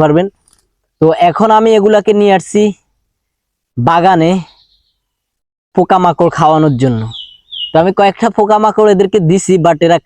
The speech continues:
খায়নি। তো আমি আজকে চিন্তা করছি এই ফাঁকি দুইটার নাম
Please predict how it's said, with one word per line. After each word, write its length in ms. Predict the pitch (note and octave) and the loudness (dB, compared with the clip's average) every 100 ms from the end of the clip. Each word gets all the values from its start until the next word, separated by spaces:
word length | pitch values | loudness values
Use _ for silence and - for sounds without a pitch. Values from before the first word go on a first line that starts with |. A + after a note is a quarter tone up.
| - | -4
খায়নি। 400 | E3 D#3+ C3 G#2 G#2 _ _ _ _ _ _ _ _ _ _ - | -2 0 -2 -6 -14 _ _ _ _ _ _ _ _ _ _ 0
তো 80 | F3 F#3 F#3+ | 2 4 2
আমি 120 | F#3+ G#3+ G#3 | 2 0 0
আজকে 180 | - G3+ | -2 -6
চিন্তা 240 | - G3+ F#3+ | -2 0 2
করছি 300 | F#3 F3 - A3 G#3+ - _ _ E3 | 0 0 -2 0 0 -6 _ _ -2
এই 60 | D#3 | 0
ফাঁকি 240 | E3+ G3 F3+ | -2 0 0
দুইটার 300 | G3 G3+ G3+ F3 D3+ C3+ | 0 0 0 -4 -4 0
নাম 120 | E3 | 0